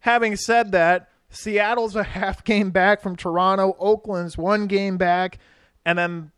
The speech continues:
Cleveland six and a half back. But, boy, I kind of, a couple weeks ago, thought maybe this team wouldn't have a shot, but slowly but surely, they're picking up momentum right before, uh,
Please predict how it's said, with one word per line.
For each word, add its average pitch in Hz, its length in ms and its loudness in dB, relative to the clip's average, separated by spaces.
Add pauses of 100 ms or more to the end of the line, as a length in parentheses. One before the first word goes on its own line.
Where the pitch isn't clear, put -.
(300)
Cleveland 170 500 -2
six 185 300 -4
and 175 80 -6
a 151 60 -6
half 170 360 2
back. 151 340 0
But, 165 200 -6 (580)
boy, 226 300 2
I 196 120 2
kind 196 360 -4
of, 226 140 2
a - 40 -20 (500)
couple 220 300 2
weeks 220 340 0
ago, 190 320 4
thought 190 380 0
maybe 190 280 -4
this 196 280 -4
team 208 320 -4
wouldn't 190 260 0
have 190 160 0
a 175 40 -2
shot, 214 540 -2
but 165 280 -10
slowly 196 600 0
but 220 240 2
surely, 247 640 2 (340)
they're 180 100 -4
picking 208 360 -2
up 196 160 0
momentum 202 500 2
right 190 220 0
before, 180 680 -2
uh, 151 280 -4